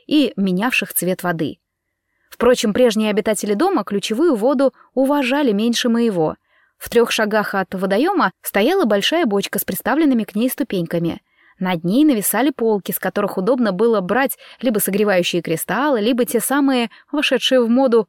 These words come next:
ароматизаторы. Видимо, несмотря на нынешнее запустение, раньше домом владели маги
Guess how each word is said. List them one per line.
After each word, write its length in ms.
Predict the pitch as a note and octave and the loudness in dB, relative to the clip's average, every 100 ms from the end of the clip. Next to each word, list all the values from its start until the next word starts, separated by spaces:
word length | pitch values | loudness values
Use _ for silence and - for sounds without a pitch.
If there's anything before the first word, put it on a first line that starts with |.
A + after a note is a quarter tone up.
| _ | _
ароматизаторы. 920 | B3+ B3 B3 C4+ G#3 E3 E3+ E3+ F3+ _ _ _ _ _ | 0 2 2 0 0 -2 -4 -6 -8 _ _ _ _ _
Видимо, 320 | F3+ G3+ F#3+ | -4 -2 0
несмотря 480 | G3 G3+ - G#3+ G#3+ | 0 0 -2 -2 0
на 120 | G3 | 0
нынешнее 640 | G3 G#3 G3 - G#3 F#3+ F#3 | 0 0 0 -2 -2 0 -2
запустение, 720 | F#3 - F#3 E4+ E4+ A3 F3+ | -2 -4 -4 0 2 2 0
раньше 460 | G#3+ F4+ D4+ C#4+ B3 | 0 -2 -2 -2 -2
домом 360 | F#3 G3 C#4+ A#3 | -2 0 0 0
владели 400 | F#3+ F#3 A#3 G#3 | 0 0 0 0
маги 440 | F3 B3 G3 E3+ | 0 0 -2 -4